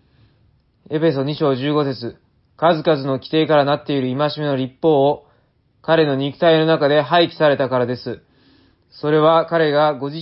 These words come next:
身の中で二つのものを一人の新しい人へと創造して平和を作るためであり、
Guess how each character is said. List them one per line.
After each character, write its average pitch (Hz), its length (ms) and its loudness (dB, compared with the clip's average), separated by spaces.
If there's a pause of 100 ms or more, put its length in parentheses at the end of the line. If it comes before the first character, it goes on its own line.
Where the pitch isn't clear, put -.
身 151 160 -6
の 131 80 -4
中 143 300 -2
で 139 320 -2 (640)
二 165 200 -2
つ 165 100 -10
の 143 100 -4
も 135 100 -2
の 131 120 -2
を 123 40 0
一 120 80 -6
人 170 140 -2
の 135 200 -2
新 151 200 -4
し 156 160 -6
い 131 40 -8
人 139 200 -6
へ 135 80 -4
と 143 340 -2 (320)
創 139 300 -6
造 135 180 0
し - 140 -10
て 160 360 2 (120)
平 156 220 0
和 151 160 6
を 147 80 0
作 - 200 -12
る 139 80 -6
た 143 80 -4
め 135 100 -2
で 127 120 2
あ 147 80 4
り、 143 220 0